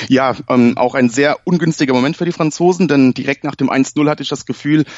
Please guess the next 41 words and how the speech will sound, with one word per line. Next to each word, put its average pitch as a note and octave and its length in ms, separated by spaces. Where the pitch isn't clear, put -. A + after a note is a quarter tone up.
dass - 180
man C3 140
jetzt C#3 140
endlich C3+ 220
die B2+ 120
Selbstsicherheit C3+ 760
hat, D3+ 200
selbstbewusst C#3 520
agierte C3+ 360
und A#2+ 260
da - 160
gab's - 300
auch - 100
direkt - 300
einen B2 80
tollen B2+ 180
Angriff C3+ 240
der C3 80
Franzosen, C#3+ 560
aber C3 340
eben B2 320
dann B2 240
erneut B2 420
ein B2+ 140
Standard, C#3 360
erneut B2+ 360
von, A#2+ 280
von A#2 200
Moy, B2+ 380
der B2 120
den B2 180
Ball B2+ 240
wirklich C3 320
hervorragend C3+ 480
in B2 120
den A#2 120
Strafraum C#3 480
spielt C3+ 360
und A#2+ 440
Umtiti B2+ 460
geht - 320